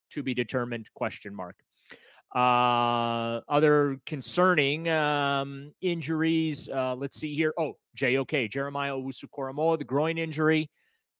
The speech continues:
a, a, a D N P on, uh, Wednesday. Again, question mark going in. I just don't know. And Denzel Ward, a little bit of a surprise here because apparently he's got back and rib injuries that he is dealing with,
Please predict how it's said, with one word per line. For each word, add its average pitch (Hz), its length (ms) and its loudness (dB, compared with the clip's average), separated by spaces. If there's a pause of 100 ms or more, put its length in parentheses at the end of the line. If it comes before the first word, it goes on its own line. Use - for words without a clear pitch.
(220)
a, 120 80 -8 (220)
a, 127 220 -4
a 131 100 -8
D 135 240 -4
N 143 160 -4
P 147 300 -4
on, 135 420 -4
uh, 135 160 -4
Wednesday. 143 560 -2 (500)
Again, 120 320 -6 (440)
question 139 360 -2
mark 123 200 -2
going 123 260 2
in. 107 240 -2 (160)
I 113 120 -4
just 117 220 -8
don't 127 160 -6
know. 123 240 -2
And 120 140 -10
Denzel 214 380 6
Ward, 196 220 4
a - 20 -18
little 190 180 -2
bit 233 140 0
of 214 80 -2
a 202 60 -2
surprise 190 420 0
here 190 180 2
because 131 340 -4
apparently 147 340 -6
he's 151 160 -6
got 160 280 -4
back 139 320 -4
and 127 160 -12
rib 147 240 0 (200)
injuries 107 640 -8
that 107 100 -6
he 151 200 -2
is 120 180 -2
dealing 113 340 -10
with, 107 220 -6